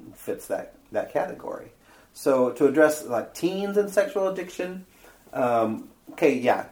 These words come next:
teens, they're, they're coming into their sexuality, you know, especially for young men, their sex drives are very strong, of course, you know, all that. And I, I can understand people who wanna say, "Well, it's normal."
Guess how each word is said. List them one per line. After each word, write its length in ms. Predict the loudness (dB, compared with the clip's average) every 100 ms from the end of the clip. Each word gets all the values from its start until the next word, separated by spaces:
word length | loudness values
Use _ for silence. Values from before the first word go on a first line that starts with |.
| -10
teens, 460 | 0 4 6 4 0
they're, 220 | 2 2
they're 180 | 0 -2
coming 320 | 4 6 6
into 160 | 4 2
their 140 | 0
sexuality, 760 | -2 -4 4 6 6 6 2
you 80 | -2
know, 60 | -4
especially 340 | -2 -2 -2
for 100 | -4
young 300 | -2 -2 0
men, 320 | 0 2 2
their 260 | 2 0 -2 -10 -20
sex 300 | -2 0 2
drives 260 | 2 2 2
are 80 | 0
very 260 | 2 2
strong, 680 | 0 2 8 10 10 8 4
of 180 | 0 -6
course, 420 | 0 2 2 0
you 100 | -6
know, 80 | 0
all 240 | 6 6 4
that. 360 | 0 -4 -8 -18 -20 _ -2
And 120 | 0
I, 260 | 2 2
I 40 | 0
can 140 | 2
understand 520 | 2 2 0 0 0
people 240 | -4 -6 -4
who 60 |
wanna 240 | 0 2 0
say, 220 | 0 2
"Well, 280 | 4 6 6
it's 300 | 4 0 -4
normal." 800 | 0 4 4 4 4 2 0